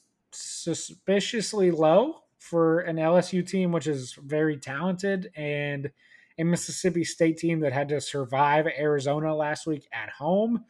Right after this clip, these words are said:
But, you know, strange things happen in Starkville, and not sure I'd be comfortable laying ten points here with L S U, but interested to see your thoughts on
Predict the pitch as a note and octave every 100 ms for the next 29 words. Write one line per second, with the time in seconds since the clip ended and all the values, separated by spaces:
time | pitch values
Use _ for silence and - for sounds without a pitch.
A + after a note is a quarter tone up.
0 | _ _ _ _ _ _ _ D#3 D3+ D3+
1 | D#3+ C#3+ A#2 - - - A3+ A3 A#3 G#3
2 | F#3+ F#3+ F#3+ G3 E3+ D3+ F#3+ F3+ E3 F3+
3 | F3+ F3+ E3+ D#3 D#3 D#3 D#3 D3+ D3 _
4 | _ _ _ _ _ - E3 F3 - F3+
5 | E3+ D#3+ E3 - E3 D#3+ - F3 D3+ D3
6 | D#3 F3 E3 F3 F3 - F#3 G3 - G#3+
7 | G3+ G#3 G3 A3 A3+ G#3 - A#3 G#3 F3
8 | - - F3+ G3 F3+ G3 E3 C#3+ F3 D#3+
9 | D3+ C#3+ D3 C#3+ C#3 - C#3 C#3 C#3